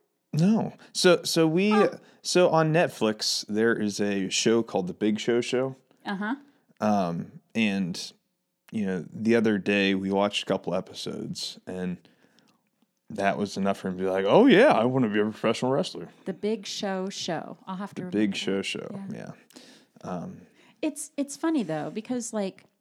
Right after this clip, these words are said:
Speaker 2: I mean, first off, professional wrestlers are athletes. Like, they are very athletic. And they're entertainers.
Speaker 1: Mm-hmm.
Speaker 2: Like, every,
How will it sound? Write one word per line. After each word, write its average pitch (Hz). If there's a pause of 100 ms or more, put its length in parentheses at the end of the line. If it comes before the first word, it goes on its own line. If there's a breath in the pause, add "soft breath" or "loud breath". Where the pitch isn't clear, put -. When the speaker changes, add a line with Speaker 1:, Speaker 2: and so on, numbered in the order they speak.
Speaker 2:
I 233
mean, 220
first 302
off, 165
professional 277
wrestlers 165
are 208
athletes. - (1040)
Like, 175
they 180
are 233 (200)
very 160
athletic. - (920 loud breath)
And 294
they're 302
entertainers. 208 (180)
Speaker 1:
Mm-hmm. 120 (300)
Speaker 2:
Like, 294 (220)
every, 392